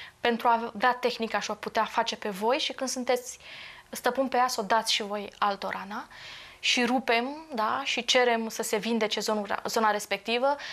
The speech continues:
Se poate face să, efectiv, să cerem de sus energia optimă de dizolvare a acelor conexiuni în drept divin de a fi, potrivite de a fi eliberate atunci și să conduci energia cap,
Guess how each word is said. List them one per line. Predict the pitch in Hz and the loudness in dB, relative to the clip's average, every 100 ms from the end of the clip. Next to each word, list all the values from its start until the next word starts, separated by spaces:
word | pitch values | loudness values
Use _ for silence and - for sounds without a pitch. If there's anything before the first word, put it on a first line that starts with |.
| - | -8
Se | - | -2
poate | 277 294 294 | 4 4 4
face | 285 285 285 | 2 2 2
să, | 262 | 2
efectiv, | 277 277 277 | 2 2 0
să | 247 254 | 2 2
cerem | - 277 | 4 4
de | 254 | 4
sus | 247 262 254 | 2 0 0
energia | 240 240 196 262 247 | 2 2 2 6 6
optimă | 254 - 240 | 4 0 0
de | 226 | 2
dizolvare | 220 214 220 208 254 311 | 0 2 2 4 4 6
a | 262 | 4
acelor | 247 247 - - | 2 0 -2 -4
conexiuni | - 226 220 - 233 226 220 - - - - - | -2 0 0 -2 -2 -2 -4 -16 -16 -14 -16 -14
în | - 214 208 | -2 0 4
drept | 226 240 | 4 4
divin | 233 208 247 | 2 0 0
de | 226 | 2
a | 202 | 2
fi, | - - - 208 - | 0 -12 -6 -6 -4
potrivite | - 208 208 247 220 | -6 -2 0 0 2
de | |
a | 196 | 0
fi | 190 214 202 202 - | 0 -2 -2 -6 -4
eliberate | 208 202 202 202 208 | -2 0 2 2 2
atunci | 196 196 190 240 - - - - | -2 -2 -4 -4 -6 -12 -20 -18
și | - 226 | -8 -4
să | - 208 202 - _ _ _ _ _ _ - | 2 2 0 -4 _ _ _ _ _ _ -12
conduci | - 214 208 240 | -2 0 2 4
energia | 247 220 208 208 220 202 | 2 2 -2 0 0 0
cap, | - 214 214 214 | -2 2 0 -2